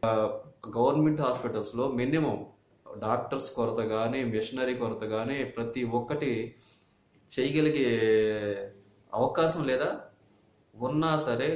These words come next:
గవర్నమెంట్ హాస్పిటల్స్ నిర్వీర్యం చేస్తే ప్రైవేట్ హాస్పిటల్స్ దందా బాగా సాగుతుంది. ఇది మన ప్రాంతీయ పార్టీలు చేసిన దోపిడీ కాదా?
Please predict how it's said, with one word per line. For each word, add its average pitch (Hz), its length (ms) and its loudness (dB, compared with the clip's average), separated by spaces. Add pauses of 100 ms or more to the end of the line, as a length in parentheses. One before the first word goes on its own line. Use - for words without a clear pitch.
(120)
గవర్నమెంట్ 123 460 0
హాస్పిటల్స్ 110 640 -4
నిర్వీర్యం 113 540 0
చేస్తే 104 420 -8
ప్రైవేట్ 117 460 0
హాస్పిటల్స్ 107 520 -4
దందా 107 480 -6
బాగా 107 340 0
సాగుతుంది. 98 640 -8 (1200)
ఇది 107 160 -10
మన 104 140 -6
ప్రాంతీయ 104 560 -4
పార్టీలు 104 360 -6 (100)
చేసిన 101 280 -8 (1500)
దోపిడీ 117 440 2
కాదా? 110 280 -2